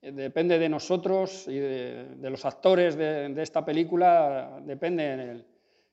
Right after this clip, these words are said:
el resultado final. De nosotros tenemos que seguir insistiendo en las cosas que hacemos bien y, y tenemos que dejar de una vez esas cosas que hacemos mal que hace que los rivales aprovechen los errores que nosotros mismos propiciamos.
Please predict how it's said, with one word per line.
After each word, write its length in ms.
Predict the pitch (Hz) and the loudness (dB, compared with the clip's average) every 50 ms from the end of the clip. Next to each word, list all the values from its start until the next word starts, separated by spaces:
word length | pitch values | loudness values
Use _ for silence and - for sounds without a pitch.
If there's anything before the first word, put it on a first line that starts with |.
| _ - | _ -8
el 140 | 135 135 135 | -6 -6 -4
resultado 460 | 139 - - 135 135 147 151 147 135 | -4 -4 -4 -2 2 4 4 4 4
final. 480 | - 135 135 156 185 190 160 135 123 | 0 -4 -2 -2 0 0 0 -2 -4
De 80 | 123 131 | -6 -8
nosotros 800 | 131 127 - 147 139 135 147 156 156 151 151 - - - - - _ _ _ _ _ _ _ _ _ _ _ | -8 -8 -8 -8 -6 -4 -2 -2 0 0 -2 -2 -4 -10 -16 -20 _ _ _ _ _ _ _ _ _ _ _
tenemos 240 | 156 160 165 151 165 | -2 -2 -2 0 -2
que 80 | 156 | -2
seguir 200 | - 160 156 165 | 0 2 4 4
insistiendo 520 | 165 156 - 156 151 - - 180 175 170 156 | 4 2 2 -2 -4 -2 0 0 2 2 2
en 20 | |
las 120 | 156 143 - | 2 0 0
cosas 260 | 170 147 151 156 - | -2 -4 -4 -4 -2
que 60 | 165 | -2
hacemos 360 | 156 - 170 160 170 170 156 | -2 -2 0 0 0 0 2
bien 320 | 156 175 202 226 240 247 226 | 4 4 4 4 2 0 0
y, 260 | 208 175 165 160 165 - | 0 2 2 0 0 -4
y 380 | 156 147 139 135 135 131 127 127 | -4 -4 -4 -4 -4 -6 -8 -8
tenemos 320 | - 143 160 175 175 - | -6 -4 -4 -4 -2 -2
que 80 | - 160 | -2 -2
dejar 240 | 156 - 151 147 143 | -2 0 0 0 0
de 60 | 156 | 0
una 160 | 147 147 139 | 2 2 2
vez 340 | 143 151 160 165 156 - - | 4 4 2 2 0 -2 -6
esas 340 | 147 139 - 147 139 - - | -8 -6 -4 -4 -4 -4 -6
cosas 300 | - 160 139 - 139 - | -8 -8 -8 -6 -6 -6
que 80 | - | -6
hacemos 340 | 135 - 147 143 147 139 131 | -6 -4 -4 -2 -2 -2 -2
mal 240 | 147 156 165 165 151 | 0 0 0 0 0
que 160 | - 143 139 | -2 -2 -2
hace 280 | 139 139 - 156 143 - | -2 -2 -2 -4 -6 -2
que 100 | - 139 | -2 0
los 200 | 135 135 131 123 - | 0 0 -2 -4 -6
rivales 460 | 127 127 127 139 147 151 151 147 - | -6 -2 0 2 2 2 0 -2 -2
aprovechen 680 | 143 127 143 127 135 143 139 - 160 151 151 143 - - - - _ _ _ _ _ | -4 -4 -2 -2 -2 -2 -2 -2 -2 -2 -2 -2 -4 -8 -16 -20 _ _ _ _ _
los 220 | 139 135 135 - | -8 -6 -4 -4
errores 320 | 135 131 147 151 156 143 - | 0 2 2 4 4 2 2
que 80 | 151 | 0
nosotros 340 | 143 135 135 135 127 143 135 | -2 -2 -4 -4 -2 -2 0
mismos 260 | 139 143 139 139 131 | 0 0 0 -2 -2
propiciamos. 680 | - 135 123 - 123 117 - 151 175 160 131 117 - - | -4 -8 -10 -8 -10 -4 -2 0 0 0 -2 -6 -10 -18